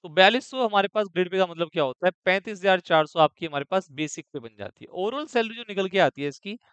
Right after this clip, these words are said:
वो छियासठ हजार, मतलब लगभग, लगभग साढ़े छियासठ हजार, सिक्सटी सिक्स थाउजेंड फ़ाइव हंड्रेड के करीब बनती है।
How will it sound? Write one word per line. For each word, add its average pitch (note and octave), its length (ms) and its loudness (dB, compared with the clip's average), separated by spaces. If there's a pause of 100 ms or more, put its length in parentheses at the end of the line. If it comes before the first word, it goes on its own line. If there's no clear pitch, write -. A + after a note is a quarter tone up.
(180)
वो F#3+ 80 -10
छियासठ F#3+ 560 -2
हजार, C#3+ 240 2
मतलब F#3 240 -12
लगभग, F3 240 -6
लगभग G3 180 -8
साढ़े F3 320 0
छियासठ D#3 400 -8
हजार, B2+ 260 -2 (360)
सिक्सटी F#3+ 280 -8
सिक्स F#3 320 -10
थाउजेंड D#3+ 320 -2
फ़ाइव D#3+ 260 -4
हंड्रेड D#3 200 -8
के D#3 100 -4
करीब C3+ 240 -6
बनती A2+ 320 -18
है। - 80 -20